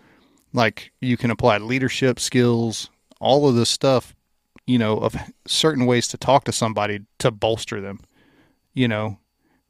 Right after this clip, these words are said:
like, letting them know that it's okay to talk about shit. That shows that you give a shit about that person.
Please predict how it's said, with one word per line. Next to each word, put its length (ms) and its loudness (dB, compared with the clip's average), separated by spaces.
like, 360 0
letting 220 2
them 140 0
know 160 4
that 100 4
it's 140 -2
okay 280 0
to 80 -4
talk 280 2
about 260 2
shit. 360 0
That 220 2
shows 340 2
that 140 0
you 160 -6
give 320 -2
a 40 -4
shit 240 2
about 300 2
that 160 -2
person. 360 -2